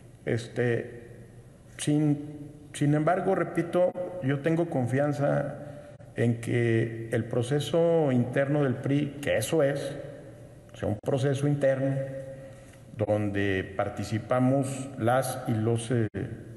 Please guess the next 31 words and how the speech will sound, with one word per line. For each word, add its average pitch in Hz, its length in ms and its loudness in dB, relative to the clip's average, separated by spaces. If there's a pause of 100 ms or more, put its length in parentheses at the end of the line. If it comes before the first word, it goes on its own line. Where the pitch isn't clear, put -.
(340)
priistas, 139 800 -2 (320)
¿verdad? - 300 -10 (1160)
Porque 117 260 -2
a - 20 4
veces 147 240 2
veo 160 120 2
más 151 140 2 (180)
preocupados 135 720 0
a, 104 300 -4 (640)
a 113 80 -2
la 104 140 -2
gente 127 380 0
de 123 120 0
fuera 127 320 0
del 117 260 0
pri 127 200 -2
que 123 120 -2
a - 20 2
los 104 160 -2
propios 113 460 -6
priistas. - 680 -2 (1120)
Es - 100 -6
un 190 80 4
proceso 165 400 2
interno 156 520 2 (440)
que 117 120 -2
sabemos, 139 540 2 (1000)
siempre 160 440 -2
hemos 160 160 0
sabido 139 360 0
cómo, 139 220 0